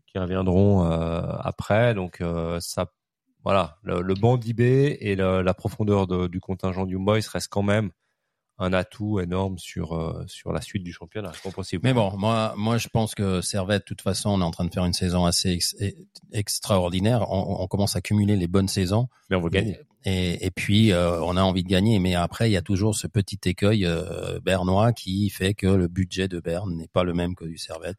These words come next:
Speaker 2: Le banc, comme tu le disais, n'est pas le même que le Servette.
Speaker 1: Ouais, mais
Speaker 2: Mais quelque
Speaker 1: après
Speaker 2: part, on, on peut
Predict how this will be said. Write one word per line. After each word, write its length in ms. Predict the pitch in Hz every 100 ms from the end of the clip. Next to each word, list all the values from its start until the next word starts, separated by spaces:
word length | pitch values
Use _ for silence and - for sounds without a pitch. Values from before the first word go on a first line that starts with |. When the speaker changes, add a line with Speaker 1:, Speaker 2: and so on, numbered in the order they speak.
| _
Speaker 2:
Le 100 | 92
banc, 360 | 98 113 120 127
comme 160 | 95
tu 120 | -
le 60 | 92
disais, 340 | 95 90 92
n'est 120 | 87 80
pas 160 | 98
le 140 | 104 87
même 220 | 87 95
que 80 | 82
le 20 |
Servette. 380 | - 85 98 - - - - - - _ _
Speaker 1:
Ouais, 120 | 117
mais 140 | 135 92
Speaker 2:
Mais 60 |
quelque 200 | 113 120
Speaker 1:
après 140 | 113 135
Speaker 2:
part, 160 | 143
on, 220 | 117 113 -
on 140 | - 113
peut 240 | - 143